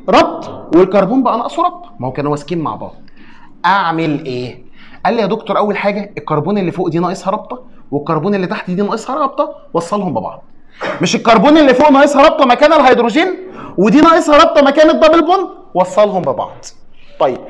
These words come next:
النقطه الثانيه، قال لي: "الكر-، الاكسجين دي ناقصها رابطه، وهنا في رابطه فاضيه، الميه اللي انا حاططها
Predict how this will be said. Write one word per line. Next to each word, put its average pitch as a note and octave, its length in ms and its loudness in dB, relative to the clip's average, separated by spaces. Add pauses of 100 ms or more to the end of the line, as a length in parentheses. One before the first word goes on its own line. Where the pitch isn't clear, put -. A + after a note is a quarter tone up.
(200)
النقطه G#3 320 2
الثانيه، D3+ 500 -6 (280)
قال G#3 80 -2
لي: A3+ 80 -2
"الكر-، F#3+ 260 -6
الاكسجين E3 440 -4
دي A#3+ 120 -4
ناقصها A3 320 -6
رابطه، A3 380 -6 (200)
وهنا G#3+ 260 -4
في G#3 140 -4
رابطه F#3+ 260 -4
فاضيه، A#2 460 -6
الميه F#3 300 0
اللي F#3+ 100 -2
انا F#3+ 80 -6
حاططها E3+ 540 -10